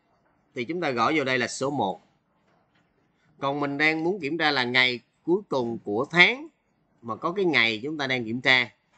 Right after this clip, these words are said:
thì chúng ta ghi là không. Thì chúng ta đang có ngày cuối cùng là ở đây. Vậy ở đây nó ra cái dạng này là ba mươi lăm ngàn chín trăm bảy mươi sáu là dạng. À,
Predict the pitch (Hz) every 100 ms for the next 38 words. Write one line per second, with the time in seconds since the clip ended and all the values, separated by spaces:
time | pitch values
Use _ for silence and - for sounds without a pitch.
0 | _ _ 101 123 131 110 110 92 - 113
1 | 110 104 _ _ _ _ _ _ _ _
2 | _ _ _ _ _ _ _ 104 123 143
3 | 127 117 113 113 120 151 135 107 95 -
4 | 139 - 104 101 95 113 113 98 _ _
5 | _ _ _ _ - - 139 143 170 180
6 | 175 202 180 170 165 196 135 120 135 131
7 | 131 127 123 147 156 156 156 156 151 139
8 | 120 110 104 _ _ _ 156 185 214 156
9 | 147 120 147 147 - 139 180 196 117 110
10 | 101 117 175 _ _ _ 135 135 127 110
11 | 98 87 _ _ _ _ 104 107 104 95